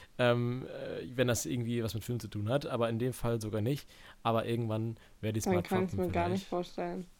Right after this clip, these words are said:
Speaker 1: Kannst
Speaker 2: Wenn's
Speaker 1: du dir
Speaker 2: nichts
Speaker 1: später gerne erzählen.
Speaker 2: Hörspielmäßiges oder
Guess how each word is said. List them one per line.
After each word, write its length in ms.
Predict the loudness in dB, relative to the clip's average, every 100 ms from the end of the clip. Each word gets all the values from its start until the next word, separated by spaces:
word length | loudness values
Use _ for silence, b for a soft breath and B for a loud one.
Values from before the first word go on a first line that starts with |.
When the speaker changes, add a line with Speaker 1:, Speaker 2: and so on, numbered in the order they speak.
| -20 -20 -20 -20 -18 -16
Speaker 1:
Kannst 180 | -10 2
Speaker 2:
Wenn's 300 | 4 4 6
Speaker 1:
du 60 |
dir 40 | 4
Speaker 2:
nichts 160 | 4 4
Speaker 1:
später 140 | 6
gerne 180 | 6 6
erzählen. 360 | 4 6 6 6 6 6
Speaker 2:
Hörspielmäßiges 360 | 2 0 -4
oder 440 | -2 0 0 -2